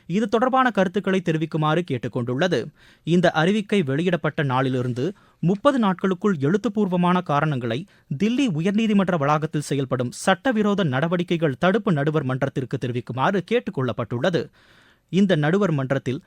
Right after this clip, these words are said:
வரும் இருபத்தி மூன்றாம் தேதி மாலை நான்கு முப்பது மணிக்கு நேரில் ஆஜராகி கருத்துக்களை தெரிவிக்கலாம் என்று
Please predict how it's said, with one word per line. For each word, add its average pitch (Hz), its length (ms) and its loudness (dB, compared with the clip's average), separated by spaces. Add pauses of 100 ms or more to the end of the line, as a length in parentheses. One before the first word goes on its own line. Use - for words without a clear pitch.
(140)
வரும் 170 320 2
இருபத்தி 226 380 0
மூன்றாம் 208 340 2
தேதி 170 240 2
மாலை 139 320 0
நான்கு 208 420 2
முப்பது 180 320 0
மணிக்கு 143 340 -2
நேரில் 165 380 0
ஆஜராகி 131 600 0
கருத்துக்களை 226 540 0
தெரிவிக்கலாம் 147 540 0
என்று 123 400 -2